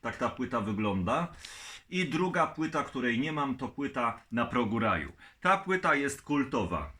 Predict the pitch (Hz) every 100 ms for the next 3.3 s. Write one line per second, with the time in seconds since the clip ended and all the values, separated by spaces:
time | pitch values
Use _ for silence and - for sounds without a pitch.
0 | _ 120 143 147 156 143 139 131 127 127
1 | 165 160 143 135 135 131 - _ _ -
2 | 101 143 127 131 120 - 127 113 131 123
3 | 123 143